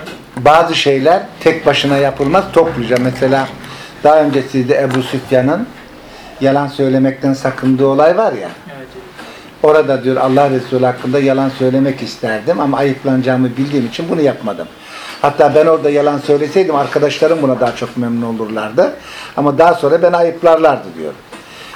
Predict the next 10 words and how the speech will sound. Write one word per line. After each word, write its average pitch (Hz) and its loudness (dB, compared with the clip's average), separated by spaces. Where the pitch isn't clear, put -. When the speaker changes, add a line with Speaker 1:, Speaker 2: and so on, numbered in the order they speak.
Speaker 2:
Şimdi 147 2
orada 160 4
Ebu 147 0
Süfyan'ın 143 0
yalan 143 0
söylemekten 143 0
sakınması 139 -2
Allah 165 2
korkusundan 147 0
mı? 240 -4